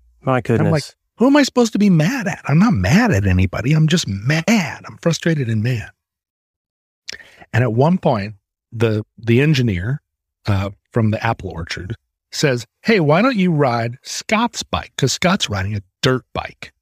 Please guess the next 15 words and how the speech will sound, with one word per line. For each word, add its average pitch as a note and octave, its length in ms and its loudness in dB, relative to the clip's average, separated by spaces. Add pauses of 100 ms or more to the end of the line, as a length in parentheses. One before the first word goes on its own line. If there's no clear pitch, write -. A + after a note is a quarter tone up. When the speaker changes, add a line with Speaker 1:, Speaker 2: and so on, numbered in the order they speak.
Speaker 2:
It's - 180 -2
not D3 320 2 (300)
an A#2 100 0
adventure G2 440 0
bike. - 240 -12
It's - 120 -12
just - 200 -2
a F#2 40 -6
straight F3 520 0
up E3+ 220 0 (600)
dirt D#3 240 -2
bike." - 420 -14 (1200)
And C3+ 120 2
I C#3+ 80 2
said, D#3 220 0